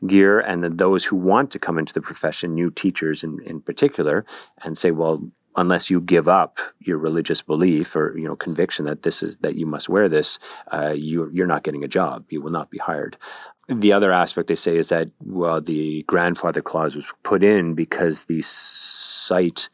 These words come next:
of, uh, say, a hijab woman who's been teaching for twenty years suddenly losing her job and, you know, people being pulled out, when she's being pulled out in tears does not play well. Like, it, and it's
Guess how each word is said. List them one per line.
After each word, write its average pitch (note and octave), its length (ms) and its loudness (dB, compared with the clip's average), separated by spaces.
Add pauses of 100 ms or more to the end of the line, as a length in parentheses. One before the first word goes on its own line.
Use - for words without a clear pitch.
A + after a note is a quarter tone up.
(400)
of, D#2+ 480 -2 (360)
uh, D2+ 380 -6
say, D#2 300 0
a D#2 100 0
hijab D2+ 580 -2
woman F2 240 2
who's D2 140 -6
been D2 140 -6
teaching G2 380 0
for E2 140 -2
twenty D#2+ 320 -6
years D#2 180 -2
suddenly E2 300 0
losing E2+ 320 0
her C#2 120 -10
job F2+ 600 4 (320)
and, D#2 280 -6
you F#2 60 -2
know, D#2+ 100 -4
people F2 300 0
being D#2 260 -4 (440)
pulled G2+ 220 6
out, G2 120 6
when - 100 6
she's G2+ 220 0
being F#2+ 180 2
pulled G2 240 4
out F2 100 2
in D#2 80 -8
tears F2+ 360 2
does F2+ 200 -2
not F#2 300 2
play F2 240 0
well. D2+ 260 -4
Like, D#2 280 -4
it, G2 160 -2
and G#2+ 160 4
it's G2+ 180 2